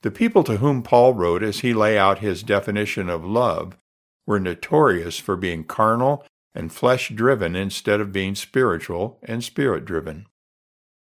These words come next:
The church at Corinth was marked by division and disputing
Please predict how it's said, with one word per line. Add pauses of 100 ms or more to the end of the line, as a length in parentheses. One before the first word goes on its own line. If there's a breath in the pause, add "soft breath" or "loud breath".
(280)
The
church
at
Corinth
was
marked
by
division
and
disputing